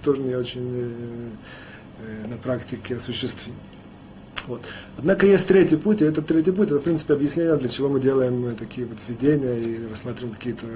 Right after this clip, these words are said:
более глубоко, э, вещи. Вот. Это третий путь, это что если человек приучится во всём, что его окружает, видеть Творца. Во всём, что его окружает, видеть Тору. Во всём, что его окружает, видеть духовность.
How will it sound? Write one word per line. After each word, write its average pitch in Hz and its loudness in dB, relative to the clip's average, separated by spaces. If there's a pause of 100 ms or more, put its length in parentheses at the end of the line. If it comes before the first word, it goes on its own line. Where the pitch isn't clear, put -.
(680)
более 123 -4
глубоко, 120 -2
э, 113 -8
вещи. 143 0 (480)
Вот. 127 -2 (100)
Это 170 0
третий 180 6
путь, 185 4 (420)
это 147 -2
что - 0
если 156 6
человек 175 4
приучится 180 2
во 151 2
всём, 220 4
что 196 4
его 165 8
окружает, 165 4
видеть 165 4 (140)
Творца. 123 -4 (920)
Во 139 -6
всём, 202 0
что 185 4
его 170 6
окружает, 170 4
видеть 151 4
Тору. 117 -4 (500)
Во - -20
всём, 175 0
что 180 2
его 170 6
окружает, 175 4
видеть 160 2
духовность. 120 -4